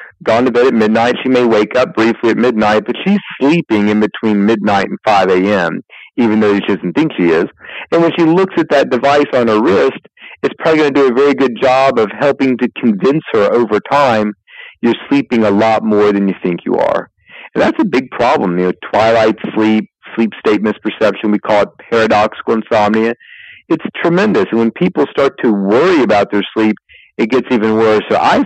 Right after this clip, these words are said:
find those devices to be very helpful for those, that subset of patients. I also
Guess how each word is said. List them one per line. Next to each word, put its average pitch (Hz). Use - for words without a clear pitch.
find 113
those 104
devices 104
to 104
be 101
very 101
helpful 101
for 98
those, 110
that -
subset 107
of 104
patients. 104
I 127
also 143